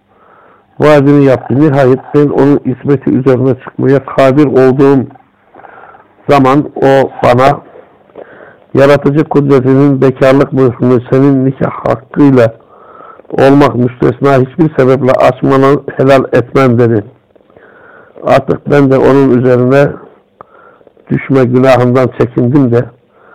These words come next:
insanların bana en sevimlisi olan o kızın yanından ayrıldım ve ona verdiğim altınları da bıraktım. Ya Allah! Eğer ben bu günahtan yalnız senin rıza ve sevgini kazanmak için çekindiysem,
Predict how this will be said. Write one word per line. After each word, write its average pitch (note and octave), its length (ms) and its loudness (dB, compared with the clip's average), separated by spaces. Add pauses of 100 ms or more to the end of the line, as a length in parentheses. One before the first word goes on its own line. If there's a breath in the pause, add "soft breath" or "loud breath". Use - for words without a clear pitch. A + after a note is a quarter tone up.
(280 soft breath)
insanların C3+ 720 0
bana C3+ 160 2
en C#3 400 0
sevimlisi B2+ 460 -2
olan B2+ 240 2
o C#3 180 -2
kızın B2 280 0
yanından B2+ 460 0
ayrıldım B2 640 0
ve B2+ 80 0
ona B2 320 0
verdiğim B2 420 0
altınları B2 600 0
da B2+ 160 -2
bıraktım. A#2 420 -4 (1120 soft breath)
Ya C3+ 220 2
Allah! A#2+ 360 2 (880 loud breath)
Eğer C3+ 320 2
ben C#3 200 2
bu C3 100 0
günahtan B2+ 480 -2
yalnız C3+ 380 2 (100)
senin B2 160 -2
rıza C3 460 2
ve B2+ 80 2 (120)
sevgini C3 320 0
kazanmak B2+ 520 0
için - 380 -14
çekindiysem, A#2 600 -6